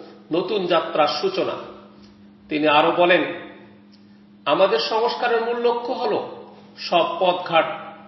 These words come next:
বন্ধ করা, যাতে কোনো স্বৈরাচার আর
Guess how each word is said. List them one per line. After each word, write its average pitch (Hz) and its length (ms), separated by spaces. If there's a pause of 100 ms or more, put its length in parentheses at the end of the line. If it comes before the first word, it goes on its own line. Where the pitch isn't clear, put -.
(580)
বন্ধ 170 300
করা, 156 360 (340)
যাতে 156 400
কোনো 165 200
স্বৈরাচার 196 880
আর 147 200